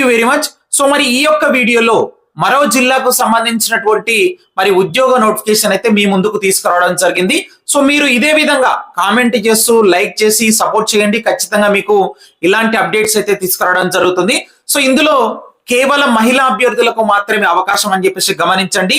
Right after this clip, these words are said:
So, ఏ జిల్లా వాళ్ళు అప్లై చేసుకోవాలి, ఎప్పటి వరకు అప్లై చేసుకోవాలి, దానికి సంబంధించినటువంటి అర్హత ఏముంటుంది, ఆ, జీతం ఎంత వస్తుంది, అప్లికేషన్ యొక్క చివరి తేదీ ఏమిటి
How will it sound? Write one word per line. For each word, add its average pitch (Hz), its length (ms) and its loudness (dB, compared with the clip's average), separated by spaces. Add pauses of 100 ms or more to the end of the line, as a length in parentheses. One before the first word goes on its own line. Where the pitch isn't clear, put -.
(420)
So, 262 100 2 (360)
ఏ 254 40 2 (160)
జిల్లా 269 300 2
వాళ్ళు 247 200 2
అప్లై 226 300 -2
చేసుకోవాలి, 220 580 0 (140)
ఎప్పటి 254 320 0
వరకు 247 240 0
అప్లై 220 300 -2
చేసుకోవాలి, 214 500 0 (400)
దానికి 247 260 0 (120)
సంబంధించినటువంటి 240 920 0 (140)
అర్హత 233 260 0 (160)
ఏముంటుంది, 220 480 0 (460)
ఆ, - 20 2 (240)
జీతం 269 380 0
ఎంత 240 120 0 (120)
వస్తుంది, 226 360 2 (520)
అప్లికేషన్ 269 580 0
యొక్క 226 120 -2 (120)
చివరి 247 380 2
తేదీ 240 240 0 (100)
ఏమిటి 214 320 0